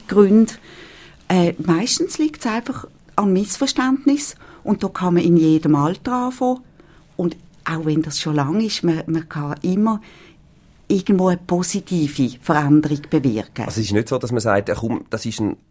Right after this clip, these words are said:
Speaker 2: alter Hund, eine alte Katze, das hat eh keinen Sinn mehr, da noch etwas zu ändern.
Speaker 1: Nein, überhaupt nicht. Und, äh, viele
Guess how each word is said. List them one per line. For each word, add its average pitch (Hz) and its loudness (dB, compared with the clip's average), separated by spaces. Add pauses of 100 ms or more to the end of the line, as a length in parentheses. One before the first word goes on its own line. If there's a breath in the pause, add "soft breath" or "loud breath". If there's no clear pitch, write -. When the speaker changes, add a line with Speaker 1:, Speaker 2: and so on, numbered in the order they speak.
(120)
Speaker 2:
alter 101 0
Hund, 110 -2
eine 95 2
alte 113 0
Katze, 98 0
das 104 -4
hat 98 -4
eh 85 -4
keinen 98 -6
Sinn 95 -2
mehr, 87 0
da 85 -2
noch 85 -4
etwas - -8
zu 82 -4
ändern. - -10
Speaker 1:
Nein, 156 -4
überhaupt 143 -6
nicht. 131 -2 (440 soft breath)
Und, 180 0
äh, 160 -2 (680)
viele 196 -4